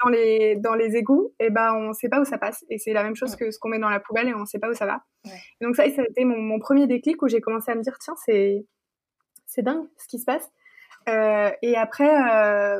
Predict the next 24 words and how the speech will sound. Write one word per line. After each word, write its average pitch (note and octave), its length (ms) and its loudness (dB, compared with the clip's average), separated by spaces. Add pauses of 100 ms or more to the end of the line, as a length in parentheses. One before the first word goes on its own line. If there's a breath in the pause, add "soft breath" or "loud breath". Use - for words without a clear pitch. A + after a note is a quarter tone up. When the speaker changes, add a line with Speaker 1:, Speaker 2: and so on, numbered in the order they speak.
Speaker 1:
un B3+ 140 2
petit C4 160 0
peu B3+ 140 0
plus - 180 -10
tard, C4+ 240 4
j'ai B3+ 140 -4
commencé A3 280 -6
à A#3+ 80 -2
travailler A#3 280 -6
dans A3 80 -4
les G#3 140 -4
cosmétiques A3+ 600 -4
où A#3 80 -2
j'ai G#3 140 0
pu G3+ 100 -16
travailler A3 260 0
pour G#3+ 160 -4
des G3 120 -2
marques G#3+ 240 -2
comme G#3 180 -2
L'Oréal, G#3+ 500 0
puis - 120 -16
Chanel A#3 380 -4
en, G3 280 -4